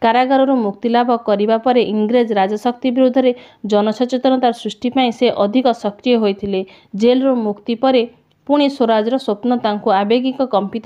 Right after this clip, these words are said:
କରିଥିଲା। ପ୍ରଥମ ବିଶ୍ୱଯୁଦ୍ଧରେ ଭାରତୀୟଙ୍କୁ ଇଂରେଜଙ୍କୁ ସାହାଯ୍ୟ କରିବା ପାଇଁ ସେ ଉଦ୍ବୁଦ୍ଧ କରିଥିଲେ, କିନ୍ତୁ ପ୍ରତିଦାନରେ ସେ ଚାହିଁଥିଲେ ସ୍ୱରାଜ।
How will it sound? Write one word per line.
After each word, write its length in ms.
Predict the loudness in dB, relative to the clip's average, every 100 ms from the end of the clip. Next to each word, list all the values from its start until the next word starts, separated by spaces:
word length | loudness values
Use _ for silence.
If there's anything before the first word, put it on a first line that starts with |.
| -2
କରିଥିଲା। 480 | 0 -2 -2 -2 -2 -4 -20 _
ପ୍ରଥମ 300 | -4 -2 -2 0 -2
ବିଶ୍ୱଯୁଦ୍ଧରେ 640 | -2 -2 -2 0 2 0 -2
ଭାରତୀୟଙ୍କୁ 600 | 0 0 2 2 2 0 -2 -4 _ _ -2
ଇଂରେଜଙ୍କୁ 640 | 2 4 2 2 0 -2
ସାହାଯ୍ୟ 480 | -4 -4 -2 0 0 0
କରିବା 240 | 2 2
ପାଇଁ 180 | 2 -2 0
ସେ 80 | 2
ଉଦ୍ବୁଦ୍ଧ 380 | 2 0 -2 0 0
କରିଥିଲେ, 460 | 0 -2 -4 -2 -2 -4 _ -20 -8 0
କିନ୍ତୁ 260 | 2 2 2
ପ୍ରତିଦାନରେ 580 | 0 0 -2 0 0 0
ସେ 120 | 0
ଚାହିଁଥିଲେ 480 | 0 0 0 0 0
ସ୍ୱରାଜ। 420 | 0 0 2 0